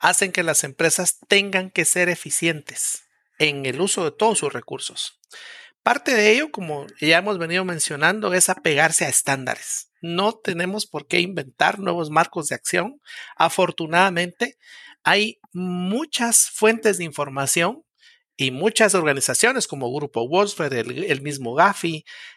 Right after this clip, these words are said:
eh, el tema de los isos, eh, en fin, hay información suficiente como para que nosotros podamos apegarnos a las buenas prácticas de mercado para la gestión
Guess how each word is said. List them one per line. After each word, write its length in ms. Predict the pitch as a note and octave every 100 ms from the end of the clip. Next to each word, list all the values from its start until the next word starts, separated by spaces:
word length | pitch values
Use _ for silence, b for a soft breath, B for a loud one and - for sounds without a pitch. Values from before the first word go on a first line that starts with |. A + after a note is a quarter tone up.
| _
eh, 280 | D3 C3 C#3
el 160 | C#3+ C3+
tema 300 | D#3+ D#3 C#3
de 80 |
los 240 | C3 B2 -
isos, 560 | G#3+ F#3+ F3+ - - B B B
eh, 180 | - D3
en 160 | D3 D3
fin, 280 | A#3 D4 -
hay 280 | F#3 A3+ B3+
información 840 | G#3+ F#3+ D#3 F3+ D#3 D#3 D3 G#3 A3
suficiente 840 | A3+ - E3 - F3 G3 - D4+ _
como 240 | E3+ C#3+
para 180 | D#3 C#3+
que 100 | D#3
nosotros 380 | C#3 - E3+ G#3+
podamos 500 | - D3 D#3+ G3+ -
apegarnos 720 | - - C3 C#3+ G3+ A#3 A3
a 60 | D3+
las 180 | A#2+ C3
buenas 340 | E3 F#3 -
prácticas 600 | - E3+ - G3 F#3 D#3
de 100 | C#3+
mercado 580 | C3 B2 - D#3 G3 G3+
para 220 | D#3 C3+
la 100 | B2
gestión 760 | - A#2 - - E3+ F3+ G#3+